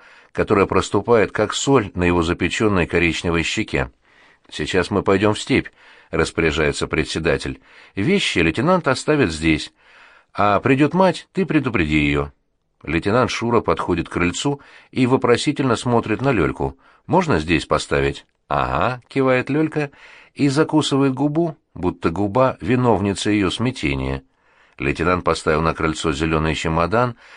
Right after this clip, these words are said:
положил на него шинель. «Пошли», — почти скомандовал Федор Федорович. И они зашагали к калитке.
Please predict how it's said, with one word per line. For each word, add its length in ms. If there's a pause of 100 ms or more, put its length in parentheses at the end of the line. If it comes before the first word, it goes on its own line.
(140)
положил 380
на 100
него 260
шинель. 460 (320)
«Пошли», — 480 (260)
почти 320
скомандовал 680
Федор 360
Федорович. 560 (500)
И 80
они 180
зашагали 520
к 100
калитке. 600